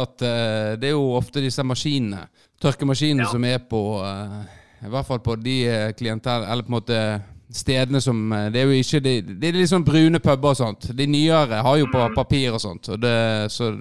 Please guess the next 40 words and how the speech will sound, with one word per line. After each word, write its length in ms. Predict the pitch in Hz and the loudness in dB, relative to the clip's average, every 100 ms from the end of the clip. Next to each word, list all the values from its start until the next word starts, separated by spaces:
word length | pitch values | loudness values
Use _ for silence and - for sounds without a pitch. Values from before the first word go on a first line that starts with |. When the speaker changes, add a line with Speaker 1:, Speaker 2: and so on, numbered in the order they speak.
| - | -8
Speaker 1:
jeg 140 | - | -4
skjønner 300 | - 139 143 | 0 2 2
jo 60 | 120 | 2
det, 220 | 107 107 - _ _ - | 0 -4 -8 _ _ -8
Speaker 3:
De 60 | 131 | -2
har 120 | 160 | 2
jo 80 | 135 | 4
Speaker 1:
hvor 40 | |
du 100 | 131 | 4
Speaker 3:
gjerne 260 | 117 143 139 | 4 2 0
den 100 | 135 | 0
Speaker 1:
frekventerer. 580 | 131 123 127 135 123 | 2 2 0 2 0
Speaker 2:
Ja, 100 | 104 | 0
så, 120 | 101 98 | -2 -4
um, 100 | 92 - _ _ - - _ _ - | -8 -12 _ _ -20 -20 _ _ -10
det 60 | 165 | -6
er 40 | |
jo 60 | 180 | -4
den 100 | 180 | -4
andre 240 | 180 185 | -6 -6
maskintypen, 560 | 175 151 139 127 131 135 | -6 -4 -6 -6 -6 -6
da 80 | 160 | -6
papiret 500 | 151 135 165 160 131 | -8 -8 -6 -6 -4
går 100 | 120 | -6
opp 140 | 151 - - | -8 -10 -8
igjen 240 | 120 113 - | -6 -6 -8
i 360 | 143 127 98 - | -8 -6 -8 -10
maskinen. 500 | 120 110 135 123 85 | -8 -6 -6 -6 -8
Du 80 | 90 - | -10 -10
får 220 | 147 135 | -8 -8
på 40 | - | -8
en 80 | 123 | -8
måte 80 | 113 | -8
aldri 180 | 117 127 | -8 -8
dratt 200 | 110 - | -10 -8
ut 240 | 131 107 - | -8 -8 -6
det 100 | 123 | -6
du 60 | 101 | -4
vil 80 | |
ha. 220 | 104 98 | -6 -8